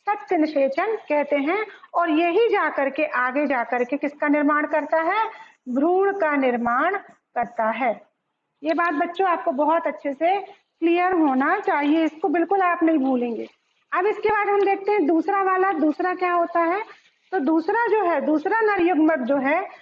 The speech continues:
वो किससे करेगा, ध्रुवी कोशा केंद्रक से। अब जो ध्रुवी कोशा केंद्रक है, हमको पता है कि ये जो दो न्यूक्लियाई थे जो भ्रूण कोश के अंदर थे, ये भी आपस में fuse हो जाते हैं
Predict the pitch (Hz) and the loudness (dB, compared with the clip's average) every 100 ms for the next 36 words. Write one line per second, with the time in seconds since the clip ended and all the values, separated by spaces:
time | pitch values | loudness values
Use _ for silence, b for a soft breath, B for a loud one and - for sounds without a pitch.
0 | B - 302 339 - 403 403 381 392 427 | B -8 -4 -4 -2 -2 0 0 0 0
1 | 415 302 359 403 453 370 330 320 302 269 | 0 0 2 2 2 0 0 -2 -2 -2
2 | 233 226 220 - 208 - b b b 311 | -2 -4 -6 -10 -14 -16 b b b -6
3 | 277 - 302 339 392 427 415 392 403 392 | -2 0 2 2 2 2 0 -2 -2 0
4 | 349 330 359 370 359 320 349 320 302 311 | 2 2 2 0 0 2 0 0 -2 -4
5 | 311 349 427 B B _ 320 330 392 403 | -2 -2 -6 B B _ 0 2 2 0
6 | 294 339 403 415 381 339 330 311 285 294 | 0 2 2 2 2 2 2 2 0 0
7 | 294 330 285 349 339 339 339 262 - _ | 0 0 2 2 0 -2 -10 -16 -18 _
8 | 247 359 - 311 294 294 277 254 240 226 | -4 -2 0 0 0 -2 -2 0 -2 -2
9 | 359 427 B B - 320 349 453 494 381 | -4 -4 B B -2 0 2 2 2 0
10 | 370 339 339 349 349 339 320 320 285 262 | 0 0 0 0 0 0 0 0 0 -2
11 | 269 285 330 403 | -2 0 0 -2